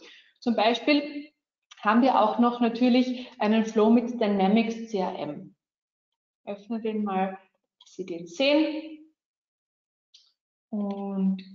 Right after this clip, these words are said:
hier schaut die Action so aus, wenn eine Sales Quote in Dynamics C R M angepasst wird, dann wird auch DOCS zweiundvierzig getriggert,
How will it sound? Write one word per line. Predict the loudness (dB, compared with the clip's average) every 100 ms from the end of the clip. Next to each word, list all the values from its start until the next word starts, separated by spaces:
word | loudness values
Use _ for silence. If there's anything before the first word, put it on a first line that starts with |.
| -20
hier | -20 -18 0 4 6 4 2 -4 -4
schaut | 0 2
die | 2
Action | 0 -4 -6 -8
so | 2 4 6
aus, | 6 6 4 -4 -14 _
wenn | 0 2 2 0
eine | -2 -2 -6
Sales | 0 2 2 -4 0
Quote | 2 2
in | 0
Dynamics | 0 -2 -2 -4 -6
C | -8
R | -6
M | -6 -4
angepasst | 2 4 4 0 0 -2 -2 0
wird, | 2 2 0 -8 -16 _ _ 0
dann | 4 6 6 6
wird | 4 2
auch | 4 4 2 -6 -12 -12
DOCS | -14 -14 -20
zweiundvierzig | -2 0 2 0 -2 -6 -8 -12 -16 -20 _
getriggert, | -20 -20 -2 0 4 6 4